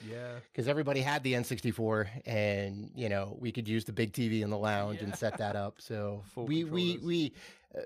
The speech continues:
Speaker 2: me and my friends definitely have good N sixty-four memories. Uh,
Speaker 1: Yeah,
Speaker 2: but I
Speaker 1: nice.
Speaker 2: never, I never had the system personally. I kinda went from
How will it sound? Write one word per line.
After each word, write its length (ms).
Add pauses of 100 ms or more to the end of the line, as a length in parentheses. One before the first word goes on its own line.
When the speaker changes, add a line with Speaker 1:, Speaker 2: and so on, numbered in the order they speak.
Speaker 2:
me 140
and 100
my 80
friends 300
definitely 360
have 340
good 440
N 160
sixty-four 480
memories. 440 (180)
Uh, 100
Speaker 1:
Yeah, 160
Speaker 2:
but 160
I 40
Speaker 1:
nice. 40
Speaker 2:
never, 380
I 80
never 200
had 280
the 60
system 340
personally. 500
I 80
kinda 240
went 340
from 420